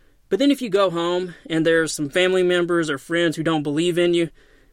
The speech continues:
and they're like, "Oh, that won't work," or, "You can't do that," it just immediately sucks the life out of you. So I know that, you know, people say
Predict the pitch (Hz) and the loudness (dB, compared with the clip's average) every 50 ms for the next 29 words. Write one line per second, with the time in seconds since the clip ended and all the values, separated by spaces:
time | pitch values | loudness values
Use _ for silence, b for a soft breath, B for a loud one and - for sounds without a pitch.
0 | b b 147 151 147 143 143 143 143 - 196 180 180 175 170 170 165 156 147 151 | b b -2 0 0 0 0 0 0 0 0 2 2 2 2 2 0 0 -4 -4
1 | 160 185 196 190 185 185 185 185 - 170 151 156 180 170 - 196 180 156 147 139 | 0 0 2 4 4 4 4 2 2 -2 -6 -8 -8 -6 -2 -2 -2 -2 -4 -6
2 | 151 175 180 185 185 185 185 185 180 185 - _ - 185 - 294 254 - - 175 | -6 -4 -2 0 0 2 2 0 0 -2 -4 _ -8 -4 -4 -4 -2 -2 0 0
3 | 156 151 156 165 160 165 180 190 202 190 175 160 139 143 139 135 - - - 180 | 0 0 0 0 0 0 0 0 0 0 0 -2 -2 -4 -6 -8 -8 -4 -2 -2
4 | 165 151 - - 165 143 139 143 147 147 143 - 147 135 131 123 127 135 - - | -2 -2 -2 -4 -4 -4 -2 0 0 0 0 -2 -4 -6 -6 -6 -8 -10 -8 -2
5 | - 202 185 180 - b b b b b b b b 208 254 254 247 226 190 185 | 0 0 0 0 -2 b b b b b b b b 0 2 4 4 4 2 0
6 | 170 - - - _ - 180 180 165 156 147 143 - - 196 170 180 175 - - | 0 -2 -6 -18 _ -6 -4 0 0 0 0 0 -4 -6 -6 -4 -2 -2 -2 0
7 | 175 160 156 151 147 | 0 0 0 0 -2